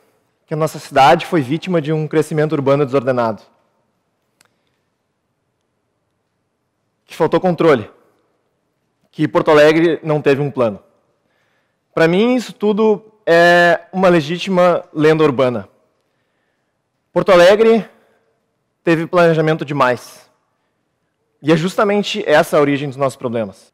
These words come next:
Tudo começou quase cem anos atrás, em mil novecentos e quatorze, com o primeiro Plano Geral de Melhoramentos.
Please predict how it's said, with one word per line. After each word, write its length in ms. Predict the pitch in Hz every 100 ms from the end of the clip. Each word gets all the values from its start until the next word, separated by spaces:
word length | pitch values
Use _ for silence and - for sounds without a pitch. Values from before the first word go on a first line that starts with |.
| _
Tudo 160 | 214 -
começou 340 | 254 220 220
quase 240 | 202 196
cem 260 | 226 - 190
anos 200 | 214 175
atrás, 640 | 160 131 135 185 - - _ -
em 80 |
mil 140 | 151 165
novecentos 380 | 202 - 190 -
e 40 |
quatorze, 600 | 208 180 165 165 123 110 _ _ -
com 140 | 160
o 60 | 156
primeiro 300 | 160 160 190
Plano 360 | - 170 175
Geral 280 | 156 139 143
de 200 | 139 143
Melhoramentos. 800 | 131 139 135 123 117 - - _